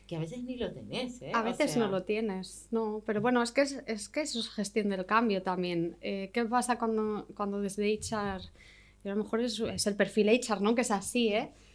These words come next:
Speaker 2: Vamos a tenerlo todo pensado, todo masticado, para que nada pueda salir mal.
Speaker 1: Claro,
Speaker 2: Eso es
Speaker 1: cuidamos,
Speaker 2: necesidad.
Speaker 1: cuidamos la experiencia.
Speaker 2: Sí, pero eso es necesidad también de tenerlo controlado, que eso también es un miedo al cambio.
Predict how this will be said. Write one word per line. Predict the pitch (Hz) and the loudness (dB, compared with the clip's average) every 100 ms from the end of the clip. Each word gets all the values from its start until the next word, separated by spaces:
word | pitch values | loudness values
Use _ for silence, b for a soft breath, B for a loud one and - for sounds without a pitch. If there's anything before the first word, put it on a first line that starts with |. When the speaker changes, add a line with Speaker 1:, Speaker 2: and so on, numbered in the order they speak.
| b b b _ - | b b b _ -4
Speaker 2:
Vamos | 202 214 | 0 0
a | 226 | 0
tenerlo | 226 214 214 | 0 0 0
todo | 214 220 226 220 220 208 | 0 2 2 2 0 -2
pensado, | 208 202 196 214 220 214 | 0 0 2 0 0 0
todo | 220 | -2
masticado, | 214 208 233 | -4 -2 0
para | 254 226 | 0 2
que | 196 | 4
nada | 202 254 | 4 4
pueda | 254 233 214 | 2 2 2
salir | 202 196 180 | 2 0 0
mal. | 165 - - - | -4 -6 -10 0
Speaker 1:
Claro, | 247 | 4
Speaker 2:
Eso | 208 277 | 6 8
es | 247 254 | 10 10
Speaker 1:
cuidamos, | 277 294 - | 10 10 8
Speaker 2:
necesidad. | 226 - 190 208 | 6 6 8 8
Speaker 1:
cuidamos | 214 240 | 10 8
la | 220 | 6
experiencia. | - - 170 160 190 240 240 214 - 147 123 123 - - | 2 0 0 2 4 4 4 -2 -2 -4 -4 -8 -12 -8
Speaker 2:
Sí, | - 294 262 277 | -2 0 0 0
pero | 226 | 0
eso | 233 | 0
es | 277 | 0
necesidad | 294 269 254 233 233 | 2 4 4 2 2
también | 262 254 | 0 0
de | 277 | 0
tenerlo | 277 233 226 226 226 | -2 -2 0 0 0
controlado, | 226 202 190 185 196 208 175 175 - | 0 0 0 2 2 2 -2 -8 -8
que | 202 | -6
eso | 208 | -6
también | 214 214 202 | -4 -2 -2
es | 202 | -2
un | 220 208 | -2 -2
miedo | 208 208 214 254 294 - - - | -2 -2 -2 -4 -8 -18 -20 -12
al | 196 185 | -12 -6
cambio. | 202 202 196 | -4 -4 -6